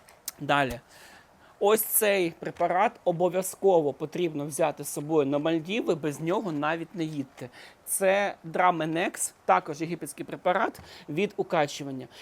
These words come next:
Якщо у вас буде трансфер гідролітаком, якщо у вас буде трансфер катером і вас укачує, дві таблетки перед дорогою, і ваша дорога пройде відмінно. Тому що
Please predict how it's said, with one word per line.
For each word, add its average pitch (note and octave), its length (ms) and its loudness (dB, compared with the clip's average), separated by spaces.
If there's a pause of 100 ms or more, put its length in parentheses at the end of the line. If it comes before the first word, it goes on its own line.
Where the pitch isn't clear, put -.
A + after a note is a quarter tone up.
(120)
Якщо A#3 320 0
у A3+ 60 2
вас F#3+ 280 0
буде E3+ 260 -4
трансфер F3 840 -4
гідролітаком, F3 960 -2
якщо D#3 220 -6
у F3+ 40 0
вас F3+ 120 -4
буде E3 160 -8
трансфер D#3 640 -6 (340)
катером F#3 640 2 (240)
і F#3 60 0
вас F3 340 2
укачує, G#3 720 0 (120)
дві D#3+ 260 -4
таблетки E3+ 640 0
перед D3 300 -4
дорогою, A#3 640 -2 (400)
і F#3+ 260 -2
ваша F3+ 360 2
дорога E3 380 0
пройде E3 420 -4
відмінно. D3 540 -4 (340)
Тому F3+ 260 0
що F3+ 500 2